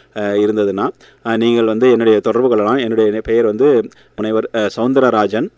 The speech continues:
பேராசிரியர் பூச்சியியல் துறை, தமிழ்நாடு வேளாண் பல்கலைக்கழகம் கோவை. அஹ், என்னுடைய, அஹ், அலைபேசி மொபைல் நம்பர் வந்து,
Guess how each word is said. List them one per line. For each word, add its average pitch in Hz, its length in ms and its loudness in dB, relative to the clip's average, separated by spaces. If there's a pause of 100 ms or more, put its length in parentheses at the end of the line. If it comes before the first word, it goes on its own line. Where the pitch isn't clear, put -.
(180)
பேராசிரியர் 131 680 2
பூச்சியியல் 127 440 0
துறை, 113 180 2 (440)
தமிழ்நாடு 123 320 2
வேளாண் 117 260 2
பல்கலைக்கழகம் 107 520 -2
கோவை. 104 240 2 (440)
அஹ், 117 200 0
என்னுடைய, 117 280 2 (500)
அஹ், 110 180 -6
அலைபேசி 131 520 0
மொபைல் 127 380 2
நம்பர் 113 340 0
வந்து, 113 160 0